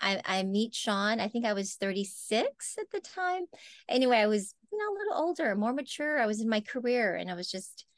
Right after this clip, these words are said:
really excited about the future. And so I meet Sean and realize there is someone that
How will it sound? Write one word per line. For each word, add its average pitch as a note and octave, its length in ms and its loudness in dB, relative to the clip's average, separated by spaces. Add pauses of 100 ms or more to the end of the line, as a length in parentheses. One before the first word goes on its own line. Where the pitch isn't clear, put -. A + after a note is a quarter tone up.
(240)
really A#3 200 4
excited G3 480 0
about E3+ 300 0
the F3 80 -8
future. F#3 540 -4 (420)
And G#3+ 240 2
so G#3+ 720 4
I G#3+ 140 2
meet A#3+ 320 4
Sean G#3+ 720 2 (180)
and G3 680 0 (280)
realize G#3 640 2 (640)
there A3+ 360 4
is C#4+ 340 2
someone G#3 600 0
that F#3 160 0